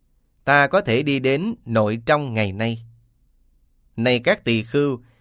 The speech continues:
vào ngày lễ Ubosatha, từ chỗ trú ngụ có tỳ khưu, có thể đi đến nơi không phải là chỗ trú ngụ có tỳ khưu.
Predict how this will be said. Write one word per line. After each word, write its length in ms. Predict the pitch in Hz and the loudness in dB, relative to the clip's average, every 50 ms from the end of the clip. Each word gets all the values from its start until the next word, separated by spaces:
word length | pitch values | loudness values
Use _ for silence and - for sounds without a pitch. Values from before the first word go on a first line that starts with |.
| _ _ | _ _
vào 200 | 113 127 127 127 | 2 4 4 4
ngày 140 | 127 123 120 | 4 0 0
lễ 300 | 117 117 113 113 127 127 123 | 2 2 2 2 0 -2 -2
Ubosatha, 920 | 143 147 143 139 147 139 - - 139 135 - 135 131 127 127 123 120 - - _ _ | -2 -2 -2 -2 -4 -4 -2 -4 -4 -4 -2 -2 2 2 2 2 0 -6 -14 _ _
từ 200 | - 123 123 117 | 0 0 0 0
chỗ 240 | 117 120 113 127 156 - | 0 0 0 0 0 0
trú 120 | 180 190 | -2 -2
ngụ 380 | 226 202 123 110 107 107 117 123 | 0 0 0 0 0 0 -2 -4
có 200 | 120 143 165 208 | 0 2 2 2
tỳ 240 | 208 - 113 107 101 | 2 0 -2 -2 -2
khưu, 400 | - - 135 139 135 131 117 - - _ _ _ _ _ - | -2 -2 -2 0 0 -2 -4 -8 -14 _ _ _ _ _ 2
có 120 | 165 202 | 2 2
thể 260 | 196 - 113 120 143 | 2 2 2 2 2
đi 220 | 147 147 147 143 135 | 2 0 0 0 2
đến 220 | 143 143 143 165 | 0 -2 0 0
nơi 320 | 143 139 135 131 127 120 | 2 2 2 2 0 -2
không 280 | 120 - - 170 175 - | -6 -2 -2 -2 -2 -2
phải 200 | - - 117 131 | 0 0 2 2
là 100 | 147 127 | 2 0
chỗ 280 | 117 - 113 107 120 143 - | 0 0 0 0 0 0 0
trú 120 | - 190 226 | 0 0 0
ngụ 360 | 214 139 110 104 104 101 110 | 2 0 0 0 0 -2 -6
có 240 | 113 - 135 151 190 | 0 2 2 2 4
tỳ 240 | 190 - 110 104 95 | 0 -2 -4 -4 -4
khưu. 400 | - - 127 127 123 120 113 | -6 -4 -2 0 0 -2 -4